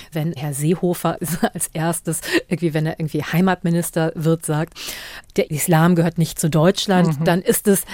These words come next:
Speaker 1: also das ist natürlich auch Identitätspolitik, aber aus einer anderen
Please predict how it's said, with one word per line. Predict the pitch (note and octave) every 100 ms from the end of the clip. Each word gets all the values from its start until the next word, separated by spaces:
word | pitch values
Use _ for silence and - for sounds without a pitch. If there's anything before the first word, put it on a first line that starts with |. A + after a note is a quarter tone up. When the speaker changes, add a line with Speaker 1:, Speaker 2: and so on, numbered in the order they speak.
| -
Speaker 1:
also | G3 F#3+
das | F#3 G#3+ G#3 -
ist | A3
natürlich | G3 G3 -
auch | A3
Identitätspolitik, | A3+ F#3+ F3+ F#3+ F#3+ - F#3+ F3 -
aber | F#3
aus | F#3+
einer | - E3+ F3+
anderen | E3+ F3 F3